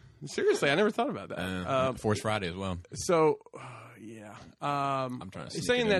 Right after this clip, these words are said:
Speaker 2: there.
Speaker 1: saying that to say,
Speaker 2: Mm-hmm.
Speaker 1: let's look at S D C C.
Speaker 2: Mm-hmm.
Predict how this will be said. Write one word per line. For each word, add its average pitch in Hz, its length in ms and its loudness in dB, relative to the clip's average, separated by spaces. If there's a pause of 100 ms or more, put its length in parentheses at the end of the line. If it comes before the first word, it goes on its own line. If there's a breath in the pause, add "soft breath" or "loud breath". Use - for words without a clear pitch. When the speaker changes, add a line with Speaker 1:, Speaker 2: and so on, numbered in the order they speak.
Speaker 2:
there. - 80 -4
Speaker 1:
saying 220 220 4
that 170 160 2
to 135 60 -8
say, 110 420 -6
Speaker 2:
Mm-hmm. 104 180 -8 (160)
Speaker 1:
let's 175 280 -4
look 175 260 0
at 120 280 -2 (460)
S 135 220 -6
D 127 140 -8
C 117 220 -14
C. 104 400 -16 (160)
Speaker 2:
Mm-hmm. 110 120 -4